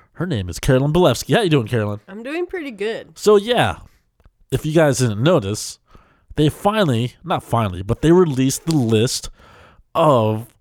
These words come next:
Speaker 1: the, this year's two thousand eighteen Rock and Roll Hall of Fame. If you guys were paying attention a couple, uh, a couple episodes ago, we had our votes in there.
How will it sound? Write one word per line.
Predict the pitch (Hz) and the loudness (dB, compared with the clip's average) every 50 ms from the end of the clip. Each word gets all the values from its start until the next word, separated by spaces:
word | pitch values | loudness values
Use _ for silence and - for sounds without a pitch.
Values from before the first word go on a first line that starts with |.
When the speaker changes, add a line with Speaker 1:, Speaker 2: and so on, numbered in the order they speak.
| _ - _ _ _ _ - | _ -20 _ _ _ _ -12
Speaker 1:
the, | 123 120 120 123 117 113 107 107 104 101 104 104 - _ _ - | -6 0 2 4 4 4 4 4 2 2 0 -2 -6 _ _ -16
this | 120 117 - 156 180 - - - | -8 0 4 4 4 4 2 2
year's | 170 160 156 - | 4 4 4 4
two | - - 156 | 2 -2 0
thousand | - 151 135 127 139 | 2 2 2 2 0
eighteen | 135 123 - - 139 117 | -2 -2 0 -2 -2 0
Rock | 113 127 139 135 - - | 2 0 0 0 0 0
and | 131 | 2
Roll | 131 123 110 | 2 4 4
Hall | 98 120 117 110 107 | 4 4 4 4 2
of | - | 0
Fame. | - 123 107 95 90 | 0 -2 -2 -2 -2
If | - - | -4 -2
you | 135 | 2
guys | 151 156 143 131 | 2 2 2 0
were | 123 | -2
paying | - 135 131 123 | -2 -2 -2 -2
attention | 117 - 127 120 110 - 123 113 107 - - - - - - - _ - | -2 -2 -2 -2 -2 -4 -6 -6 -6 -8 -14 -20 -20 -20 -20 -20 _ -12
a | 110 | -2
couple, | - 131 - - 120 117 113 107 | -2 -2 0 2 2 2 2 2
uh, | 107 104 98 104 107 | 2 0 -2 -4 -6
a | |
couple | - - 135 - - 110 120 | -4 -4 -4 -2 0 0 0
episodes | 123 - - - 117 107 95 95 | 0 0 0 0 0 0 0 -2
ago, | 101 90 104 101 98 92 98 - - _ _ _ _ - - _ _ _ _ _ _ - | -2 0 0 0 0 0 -2 -6 -8 _ _ _ _ -20 -20 _ _ _ _ _ _ -2
we | - 175 | 0 2
had | 185 185 151 | 4 4 4
our | 131 123 | 4 2
votes | 107 101 117 113 117 - - 127 | 2 0 -2 -2 -4 -6 -10 -12
in | 120 113 | -12 -12
there. | 107 117 143 165 | -10 -12 -12 -14